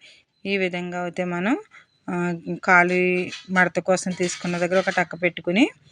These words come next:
మనం ఫోల్డింగ్కి అయితే ఉంచుకోవాలి. ఈ విధంగా కట్ చేసుకోవాలండి ప్యాంట్ని. ఆ, ప్యాంట్ ఒక్కొక్కసారి మనకి బా-, వస్తుంది, వీటికి బార్డర్ వచ్చిందండి. బార్డర్ వచ్చిన మూల ఫోర్ ఫోల్డింగ్స్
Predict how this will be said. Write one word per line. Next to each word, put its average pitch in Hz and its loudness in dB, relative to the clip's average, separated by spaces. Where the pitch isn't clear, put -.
మనం 185 0
ఫోల్డింగ్కి 180 2
అయితే 175 2
ఉంచుకోవాలి. 170 0
ఈ 196 2
విధంగా 180 2
కట్ 180 -2
చేసుకోవాలండి 170 -2
ప్యాంట్ని. 170 -2
ఆ, 202 -10
ప్యాంట్ 190 4
ఒక్కొక్కసారి 185 0
మనకి 196 -2
బా-, 185 0
వస్తుంది, 185 0
వీటికి 190 -2
బార్డర్ 180 2
వచ్చిందండి. 180 -4
బార్డర్ 180 2
వచ్చిన 185 -2
మూల 180 0
ఫోర్ 185 0
ఫోల్డింగ్స్ 180 -2